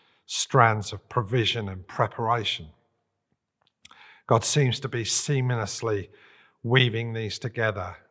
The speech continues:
into his life, almost as if piecing together a fine garment.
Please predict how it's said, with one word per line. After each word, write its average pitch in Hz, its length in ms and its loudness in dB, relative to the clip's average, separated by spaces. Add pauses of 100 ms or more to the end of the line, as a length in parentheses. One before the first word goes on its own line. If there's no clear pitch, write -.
(100)
into 113 260 -4
his 101 160 -4
life, 104 340 -2
almost 113 340 -4
as 117 120 -6
if - 240 -8 (540)
piecing 113 420 -2
together 104 600 -2 (100)
a - 60 -8
fine 104 540 -6
garment. 101 480 -6